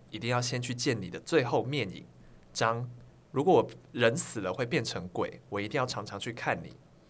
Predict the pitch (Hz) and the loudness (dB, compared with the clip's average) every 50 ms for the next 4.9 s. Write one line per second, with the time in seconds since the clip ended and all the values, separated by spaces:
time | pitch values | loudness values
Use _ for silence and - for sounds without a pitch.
0 | - - - - - - - - - - - - - 143 139 139 151 151 - - | -20 -20 -20 -20 -20 -20 -20 -20 -20 -16 -6 0 2 2 2 0 -2 -8 -14 -20
1 | - - - - 110 110 - - 160 135 117 127 135 110 - - 147 139 113 104 | -20 -18 -6 -2 0 2 2 4 4 4 4 4 2 2 2 2 0 0 0 -4
2 | 87 82 - - - - - - - - - - - - 127 156 175 135 117 113 | -6 -8 -10 -10 -10 -12 -20 -20 -20 -20 -20 -12 -6 -2 2 6 8 8 8 8
3 | 107 113 127 131 - - - 101 90 - - 127 113 107 - - - 175 175 180 | 6 4 2 -2 -4 -4 -4 -6 -4 0 2 2 2 2 -2 -2 2 2 4 4
4 | 180 202 156 139 139 - - 139 113 - - - 87 90 - - - - | 4 4 4 4 2 2 2 0 0 -2 -4 -6 -8 -6 -4 -4 -4 -6